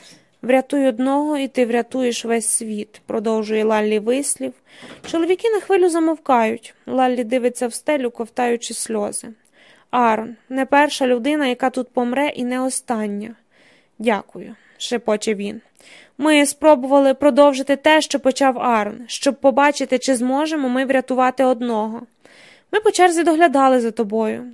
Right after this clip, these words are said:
додав молодший хлопець знизу. «Поти приносили воду, ділилися з тобою своїм хлібом, проштовхуючи його тобі до рота».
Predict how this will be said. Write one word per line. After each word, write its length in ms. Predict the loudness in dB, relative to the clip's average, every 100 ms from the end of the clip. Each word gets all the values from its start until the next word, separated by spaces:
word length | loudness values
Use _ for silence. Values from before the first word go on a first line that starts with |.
| -10
додав 340 | -4 -2 -2
молодший 540 | -2 -2 -4 -4 -8
хлопець 400 | -4 -4 -4 -4
знизу. 520 | -4 -6 -6 -8 -14 -20 _ -20 -20 _
«Поти 300 | 4 6 4
приносили 560 | 2 0 0 2 2 2
воду, 400 | 2 2 2 0
ділилися 540 | 2 2 2 0 -2
з 60 | -2
тобою 360 | 0 2 2
своїм 360 | 0 -2 0 -2
хлібом, 540 | 0 0 2 -2 -6 -12 -20 -20 _
проштовхуючи 960 | 0 0 2 4 4 4 -2 -2 -2 -2
його 540 | -2 -2 -4 2 2
тобі 320 | 2 -2 -2 -2
до 140 | 0
рота». 420 | 0 -2 -4 -12